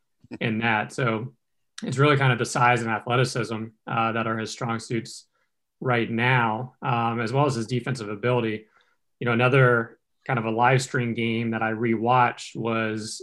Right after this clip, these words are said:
Speaker 2: him going against Skyy Clark. So at the time, you know, really two of the top sophomores, uh, in obviously Southern California, as well as the, the country. And Skyy Clark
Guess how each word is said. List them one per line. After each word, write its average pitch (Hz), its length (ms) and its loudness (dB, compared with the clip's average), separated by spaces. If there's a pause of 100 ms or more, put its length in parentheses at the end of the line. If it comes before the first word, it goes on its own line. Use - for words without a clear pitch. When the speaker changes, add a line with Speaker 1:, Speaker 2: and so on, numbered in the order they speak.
Speaker 2:
him 139 160 -2
going 117 200 0
against 113 340 -6
Skyy 113 200 -2
Clark. - 380 -4 (260)
So 117 460 -2 (580)
at 117 120 -6
the - 80 -6
time, 120 680 2 (120)
you 127 80 -6
know, 117 80 0
really 117 260 0
two 131 180 -4
of 110 60 -2
the 113 60 -2
top 113 400 -4
sophomores, 110 920 -4 (160)
uh, 117 360 -6 (100)
in 117 420 -2
obviously 113 340 -4
Southern 117 280 -2
California, 127 600 2
as 113 100 0
well 113 220 0
as 107 120 -6
the, 104 260 -6 (760)
the 107 80 -2
country. 123 640 2 (220)
And 113 720 0 (640)
Skyy 135 160 4
Clark 139 400 2